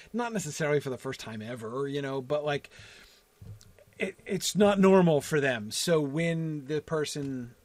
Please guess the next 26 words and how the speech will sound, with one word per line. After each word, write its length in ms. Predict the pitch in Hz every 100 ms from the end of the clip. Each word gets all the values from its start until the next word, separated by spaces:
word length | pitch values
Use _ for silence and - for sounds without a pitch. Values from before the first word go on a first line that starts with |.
| _
you 120 | - 143
know, 300 | 127 117 -
that's 300 | 139 175 -
one 180 | 151 185
of 60 | 180
the 60 |
reasons 340 | 160 160 135 127
why 240 | 131 131
they're 160 | 127 127
sort 220 | 131 120
of 100 | 113
struck 420 | - 139 117 - - _
by 260 | 139 123 104
it, 200 | 90 73 _
you 140 | 139 127
know, 120 | 117
in 160 | 113
that 180 | 113 110
moment. 380 | 120 110 95 - - - - -
Um, 360 | 123 113 104 - _ _ _ _ - -
if 100 | 135
you 60 |
see 160 | 127 139
what 120 | 127
I 100 | 123
mean 320 | 131 131 135